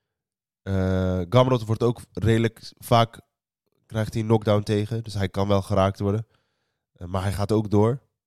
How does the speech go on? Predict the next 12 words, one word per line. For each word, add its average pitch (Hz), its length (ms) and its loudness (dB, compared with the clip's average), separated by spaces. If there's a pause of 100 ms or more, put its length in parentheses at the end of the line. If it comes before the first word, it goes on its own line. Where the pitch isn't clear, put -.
(220)
Gamrot 95 320 -4
kan 95 160 -4
wel 98 160 0
van 92 160 -12
vier 101 240 -10
en - 60 -4
een 90 60 -12
half 90 180 -6
meter 90 280 -6
shooten. 107 520 -4
Dus - 100 -20
dat - 120 -16